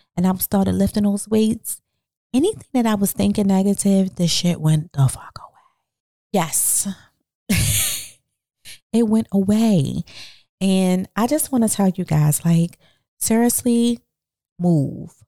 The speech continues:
You'll feel good. You'll look good. You'll gain more confidence. You won't complain. You won't talk about yourself negatively. You won't be, like, you picking at yourself. Go work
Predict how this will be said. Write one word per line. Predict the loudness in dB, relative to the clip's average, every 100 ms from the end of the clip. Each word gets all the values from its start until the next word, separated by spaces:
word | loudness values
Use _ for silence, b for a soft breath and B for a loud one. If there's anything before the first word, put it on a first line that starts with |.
| _ _ _ _ _ 0
You'll | 0
feel | -2 -4 0 2 2
good. | 0 0 2 0 -2 -6 _ _ _ _
You'll | 0 0
look | 0 0 0 -2
good. | 0 2 2 0 -6 _ _ _
You'll | -2 -2 -2
gain | 0 2 2 0
more | 2 0
confidence. | -2 -6 0 0 0 0 0 0 -2 -6 -6 B B B _
You | -2
won't | 0 0
complain. | 0 -2 -2 0 0 2 2 0 -2 -6 B B
You | -2
won't | 2 2 0 -6 _ -10
talk | -4 -2
about | 0 0 2 0 0
yourself | -2 0 0 0 -2
negatively. | -2 -2 0 -2 -2 -2 0 2 2 0 B B B
You | -2 0
won't | 0 0
be, | 0
like, | 0 0 -4 _
you | -20 -20 _
picking | -2 0 0
at | 0
yourself. | 0 -2 0 0 -2 -6 b _
Go | -2 0
work | 0 -4 -4